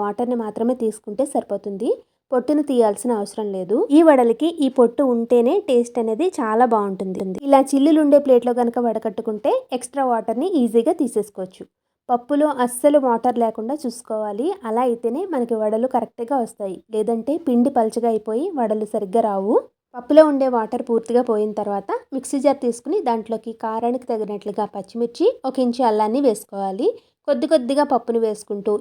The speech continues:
ఇలా కోర్స్ లాగా గ్రైండ్ చేసుకోవాలి. మరీ మెత్తటి పేస్ట్ లాగా గ్రైండ్ చేసుకుంటే ఈ వడలు అనేవి అంత టేస్టీగా ఉండవు. ఇలా గ్రైండ్ చేసుకున్న తర్వాత దీంట్లోకి టేస్ట్కి సరిపడా సాల్ట్ని, ఒక స్పూన్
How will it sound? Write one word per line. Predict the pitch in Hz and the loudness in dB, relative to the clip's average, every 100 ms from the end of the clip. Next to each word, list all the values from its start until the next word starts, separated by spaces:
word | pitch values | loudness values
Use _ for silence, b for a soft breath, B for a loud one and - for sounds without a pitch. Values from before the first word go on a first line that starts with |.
| 247 | 2
ఇలా | 226 226 - | 4 2 0
కోర్స్ | 233 254 247 | 0 0 -2
లాగా | 233 269 294 | -2 0 0
గ్రైండ్ | 254 208 202 | 2 0 -4
చేసుకోవాలి. | 190 - 185 175 185 - | -8 -8 -8 -8 -12 -6
మరీ | 220 247 247 | -4 -2 -4
మెత్తటి | 214 247 247 233 | -6 -6 -2 -2
పేస్ట్ | 208 - | -2 -4
లాగా | 202 240 214 | -4 -2 0
గ్రైండ్ | 196 208 214 | -2 -2 -4
చేసుకుంటే | 214 - 208 285 453 311 | -6 -6 -4 0 0 0
ఈ | 233 | -2
వడలు | 214 208 214 | -2 -2 -4
అనేవి | 202 214 285 | -4 -4 -4
అంత | 220 240 233 | -4 -4 -2
టేస్టీగా | 208 - 214 214 202 | -4 -4 -4 -2 -2
ఉండవు. | 190 196 320 - _ 277 | -2 -2 -2 -4 _ 2
ఇలా | 302 269 | 2 4
గ్రైండ్ | 247 294 302 | 2 2 0
చేసుకున్న | 285 285 247 240 | 0 0 0 0
తర్వాత | 220 214 220 214 220 | 0 0 -2 -2 0
దీంట్లోకి | 226 214 214 220 220 | 0 0 -4 2 4
టేస్ట్కి | 233 247 254 262 | 4 0 -4 -2
సరిపడా | - 220 220 220 | -2 -4 -4 -2
సాల్ట్ని, | 196 190 233 381 427 277 | -4 -4 -4 -4 -4 -4
ఒక | 262 254 | -4 -6
స్పూన్ | - 247 | -4 -2